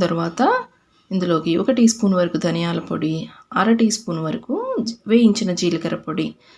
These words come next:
అలాగే ఒక్క అర టీ స్పూన్ వరకు గరం మసాలా వేసుకోండి. వేసేసి ఈ మసాలాలు కొంచెం అన్-, ఆ నూనెలో ఫ్రై అయితే బాగుంటుందండి. just ఒక ట్వంటీ సెకండ్స్ అలా ఫ్రై అయిన తర్వాత ఇప్పుడు ఇందులోకి మనం ముందుగానే బాయిల్ చేసి పెట్టుకున్నాం కదండి,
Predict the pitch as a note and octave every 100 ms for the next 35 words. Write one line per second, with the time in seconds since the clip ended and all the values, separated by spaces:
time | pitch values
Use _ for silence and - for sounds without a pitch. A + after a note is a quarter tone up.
0 | _ F#3+ F3 E3+ E3+ - _ _ - -
1 | - - - F#3+ F#3 F3+ F3+ - E3 D#3+
2 | D3+ - F#4+ C5+ - A3 F#3 F3 E3 E3
3 | F3+ E3 E3 D#3 - F3 D#3 F#3+ - _
4 | _ - _ F3+ F3+ F3 E3+ D#4+ D#4+ -
5 | F#3+ F3 - F#3+ F3 D#3+ - F#3 F3+ -
6 | - _ - F3+ F3 F3 - - F3+ F#3
7 | F#3 G#3+ D4+ F#3+ F3 F3 F3 A3+ F3 E3+
8 | E3+ E3 E3+ F3 A#3 G3+ G3 - E3+ -
9 | - _ - - - F3 E3 F#3 G3 F#3+
10 | F#3+ D#3 - F#3 F3 F3+ F3 F3 E3 E3
11 | E3 G#4 F#4+ G#3 F3+ F3+ F3 E3+ F3 E3+
12 | F#3 F3+ F3+ F#3 G3 F#3+ F#3 F3+ F#3 F#3
13 | F#3+ - - A3 F3+ F#3 F3+ F3+ B3+